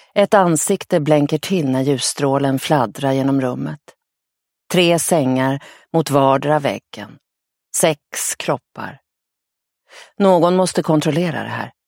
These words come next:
En gammal kvinnas ansikte, insjunket och stelt. Han vill röra vid den tunna huden med fingrarna. Men han kan inte. Slutna ögon, förtorkade ansikten,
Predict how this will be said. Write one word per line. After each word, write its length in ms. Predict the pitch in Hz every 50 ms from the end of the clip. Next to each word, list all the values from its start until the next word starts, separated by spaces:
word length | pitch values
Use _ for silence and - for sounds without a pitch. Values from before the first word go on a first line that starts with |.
| _ _ _ _ _ _ _ _ _ _ _ _ _ _ _ _ _ _
En 140 | - 156 156
gammal 420 | 147 160 151 143 135 131 131 143
kvinnas 580 | 143 - - 170 147 131 123 120 127 135 - -
ansikte, 760 | 147 139 123 117 113 - - - 147 - - - - 165 156 - _ _ _ _ _ _ _ _ -
insjunket 1000 | 202 196 180 156 139 127 - - 160 147 147 160 156 - _ - 147 131 - -
och 60 | 127
stelt. 500 | - - - 160 143 147 135 117 98 _ _ _ _ _ - _ _ _ _ _ _ _ _ _ _ _ _ _ _ _ _ _
Han 160 | - - 139 131
vill 220 | 127 127 127 131
röra 460 | 143 156 151 135 123 117 120 139 151
vid 140 | 143 131 123
den 140 | 127 127 127
tunna 360 | - 156 139 127 120 120 120
huden 540 | 127 131 123 127 147 147 - - 127 120 120
med 100 | 120 120
fingrarna. 680 | - 143 127 123 123 120 131 147 151 151 147 143 135 _ _ _ _ _ _ _ _ _ _ _ _ _ _ _ -
Men 100 | 170 165
han 100 | 160 151
kan 320 | 160 165 156 156 170 180
inte. 380 | 180 160 - - - - 139 - _ _ _ _ _ _ _ _ _ _ _ _ _ _ _ _ _ _ _ _ - -
Slutna 640 | - 160 151 135 107 - _ - 147 131 131 139 143
ögon, 540 | 139 131 117 113 123 - 143 139 139 - 147 _ _ _ _ _ _ _ _ _ _ - -
förtorkade 720 | 160 - - 156 147 156 160 156 _ - 156 147 139 147
ansikten, 880 | 139 143 135 117 113 - - - 175 - - - - - 110 - 127